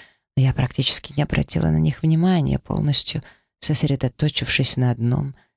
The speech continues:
из этих существ. Главный среди них, именно он меня звал сейчас, максимально близко подойдя к ограждению. Он и внешне отличался от остальных болотников,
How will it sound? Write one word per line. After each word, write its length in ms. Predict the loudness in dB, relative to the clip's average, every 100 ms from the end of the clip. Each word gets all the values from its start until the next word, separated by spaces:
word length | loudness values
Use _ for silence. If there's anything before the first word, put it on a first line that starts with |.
| _
из 160 | -2 0
этих 280 | 0 0 0
существ. 800 | 0 2 0 0 -2 -4 -8 -18 _ _ _ _ _ _ _ -2
Главный 400 | 0 2 2 0
среди 340 | 0 0 2
них, 260 | 2 2 0
именно 320 | 2 2 2
он 200 | 2 0
меня 240 | -2 -2
звал 260 | -2 -2 -2
сейчас, 480 | -2 -4 -4 -2 -4 -10 _ -6
максимально 560 | -2 0 0 0 0 0
близко 400 | 0 -2 -2 -2
подойдя 400 | 0 0 0 -2
к 120 | -4
ограждению. 760 | -2 0 0 0 0 2 -2 -6 _ _ _ _ _ _ _ _ _ _ _ _ _ _ _ -2
Он 160 | 2 2
и 80 |
внешне 560 | 2 2 4 2 2 0
отличался 520 | 0 0 0 0 0
от 100 | -2
остальных 460 | -2 0 2 2 0
болотников, 800 | 0 0 -2 -2 -6 -6 -8 -10